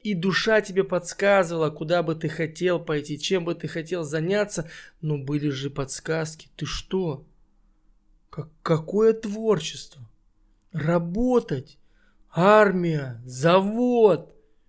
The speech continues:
самолеты, пароходы, работать. И в итоге, когда уже вот щас времена изменились, все изменилось, и многие,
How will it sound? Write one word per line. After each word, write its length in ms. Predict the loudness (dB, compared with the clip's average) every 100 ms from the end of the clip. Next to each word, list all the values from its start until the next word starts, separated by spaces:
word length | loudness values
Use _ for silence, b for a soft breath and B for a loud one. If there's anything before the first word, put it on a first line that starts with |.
| _ _ _ _ -2
самолеты, 840 | 0 4 6 6 6 4 4 0
пароходы, 840 | 0 0 2 -2 -4 -4 -2 -2
работать. 1000 | 0 2 0 0 2 2 2 -2 -6 -12 _ _ _ _ _ _ _ _ _
И 120 | -8 -4
в 120 | -4
итоге, 440 | -2 0 0 0
когда 340 | -2 -2 0 0
уже 280 | -2 -2 -2
вот 180 | -2
щас 300 | -2 0 -2
времена 680 | 0 2 4 4 4 4 4
изменились, 720 | 0 -4 -2 0 0 -2 -4
все 320 | -6 -4 -2
изменилось, 720 | -4 -4 -4 -2 0 0 -2 -6 b b b b
и 420 | -4 -2 -2 -4 -12 _ _ _ _ -8
многие, 960 | -2 2 6 8 8 6 0 -6 -8